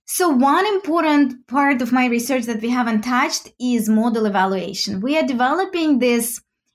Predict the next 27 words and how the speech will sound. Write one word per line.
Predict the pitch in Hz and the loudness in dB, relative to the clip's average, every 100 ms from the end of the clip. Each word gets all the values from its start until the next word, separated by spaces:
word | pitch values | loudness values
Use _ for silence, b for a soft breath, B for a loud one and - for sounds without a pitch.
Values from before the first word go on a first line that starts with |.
| _ | _
A | 254 254 | 0 2
I-driven | 247 220 240 226 214 208 | 2 2 0 2 0 0
analytics | 208 202 202 359 294 240 240 214 | 2 0 0 0 0 0 -2 -2
and | 214 214 | 0 2
machine | 214 262 233 | 0 0 2
learning | 226 220 | 2 2
and | 208 196 | 0 -2
deep | 214 208 | -4 -2
learning | 277 359 277 | -2 0 2
models, | 233 202 202 220 214 - _ b b b b _ - | 2 2 -2 -2 -6 -12 _ b b b b _ -10
but | 214 277 277 240 - - _ _ _ _ | -2 2 2 0 -8 -18 _ _ _ _
how | - 302 349 453 | -10 -2 0 2
do | 427 294 | 0 2
they | 294 | 2
work? | 226 240 220 | 2 0 -2
How | - 285 349 | -2 -2 0
are | 320 | -2
we | 311 | -4
validating | 247 214 247 302 240 226 208 190 | -2 0 0 0 0 0 -2 -2
them? | 170 190 | -2 -2
Do | 277 | 0
we | 311 294 | -2 -2
really | 254 285 339 | -2 -2 0
understand | 330 262 240 240 - 240 240 | 0 0 0 -2 -2 0 0
how | 262 240 | 0 0
they | 247 | 0
work, | 208 175 226 320 - | 0 -2 -4 -4 -10